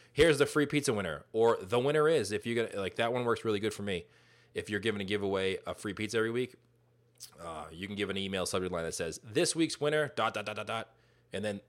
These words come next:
you know, they're gonna open it up because they're gonna wanna see if it's them or not. Or say something like, "This week's winner, is it you? Dot, dot, dot." Or just, "Hey." "Hey, dot, dot, dot," works really well. I don't know what it is about that, that, uh,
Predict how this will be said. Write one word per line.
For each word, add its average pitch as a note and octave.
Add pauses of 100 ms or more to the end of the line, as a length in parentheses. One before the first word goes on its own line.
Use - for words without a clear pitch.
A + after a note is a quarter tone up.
you F#2+
know, F2
they're F#2
gonna G2+
open E2
it F2+
up A2+
because - (380)
they're G2
gonna F#2+
wanna F2
see -
if D2
it's D2+
them F#2+
or D2
not. G1+ (120)
Or F#2 (480)
say G#2
something F2+
like, D#2+
"This C3
week's B2+
winner, B2+
is F#2+
it F#2
you? C3 (220)
Dot, G2
dot, G2
dot." G#2 (640)
Or G2
just, -
"Hey." G2 (460)
"Hey, D3 (120)
dot, A#2
dot, A#2
dot," B2+
works A2
really G#2
well. D#2+
I G2+
don't C3+
know C3+
what B2+
it C3
is B2
about A#2
that, A2 (220)
that, G#2+
uh, G2